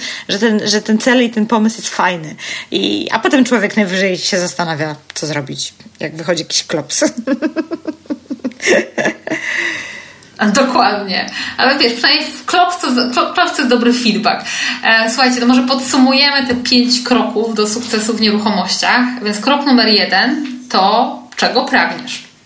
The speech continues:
Speaker 2: czyli do czego mają cię te nieruchomości doprowadzić.
Speaker 1: Krok numer dwa to zastanów się, dlaczego jeszcze nie masz tego, o czym pragniesz. Czyli co jest takiego w tobie,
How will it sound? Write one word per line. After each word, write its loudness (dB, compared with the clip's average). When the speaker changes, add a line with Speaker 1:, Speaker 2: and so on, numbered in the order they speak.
Speaker 2:
czyli 0
do -4
czego -2
mają 0
cię -4
te -2
nieruchomości -4
doprowadzić. -8
Speaker 1:
Krok -4
numer 0
dwa -8
to -2
zastanów -4
się, -4
dlaczego -2
jeszcze -4
nie -2
masz -2
tego, -2
o -6
czym -8
pragniesz. -8
Czyli -2
co 0
jest 0
takiego -4
w -10
tobie, -2